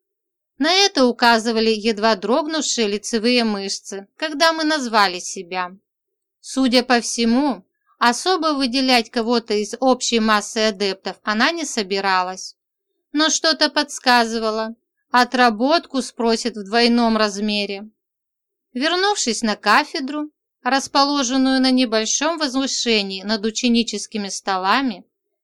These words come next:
женщина окинула аудиторию внимательным взглядом. Убедившись, что все адепты прониклись её персоной и не отвлекаются от учебного процесса,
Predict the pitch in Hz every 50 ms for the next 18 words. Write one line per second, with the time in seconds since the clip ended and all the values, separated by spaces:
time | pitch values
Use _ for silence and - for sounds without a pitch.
0 | _ - 277 349 381 381 370 - - 254 240 226 226 214 214 - - 330 359 349
1 | 320 294 285 277 269 285 269 233 285 262 - 285 285 285 269 269 254 214 220 214
2 | 202 196 196 202 196 - 240 226 226 220 214 202 196 185 196 185 185 185 185 180
3 | 190 185 185 208 214 _ _ _ _ _ _ _ _ _ - 240 240 233 208 226
4 | 240 220 185 170 214 262 330 339 - - - 208 180 - - - - - - 311
5 | 330 320 - - - 311 285 254 240 233 214 254 240 208 - - - 220 - -
6 | 214 226 214 220 226 220 - 196 196 190 - - 214 196 202 196 190 - 190 185
7 | - - - - 220 277 330 349 311 240 180 180 - _ _ _ _ _ _ _
8 | _ _ - 247 254 269 302 330 320 302 - 339 359 330 - - 247 226 202 196
9 | 190 185 - - 214 202 214 - 254 240 - - 247 220 196 196 196 196 190 -
10 | - 208 202 - - - 208 196 185 - - - 185 185